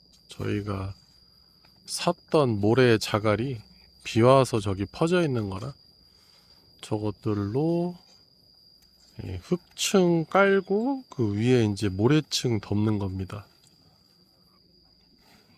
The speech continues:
음, 요런 거 보면 정확해요. 흙, 모래, 철근, 콘크리트. 예, 요 순서더라고요.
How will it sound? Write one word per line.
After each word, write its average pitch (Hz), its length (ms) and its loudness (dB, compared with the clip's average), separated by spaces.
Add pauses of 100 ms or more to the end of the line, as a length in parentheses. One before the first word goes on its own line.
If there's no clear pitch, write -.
(180)
음, 98 120 -12
요런 104 280 0
거 117 100 0
보면 131 580 -2
정확해요. 131 640 0 (220)
흙, - 300 -2 (220)
모래, 127 300 2 (1200)
철근, 262 600 0 (640)
콘크리트. 135 560 -4 (600)
예, 98 200 -8 (200)
요 101 640 0
순서더라고요. 117 800 -2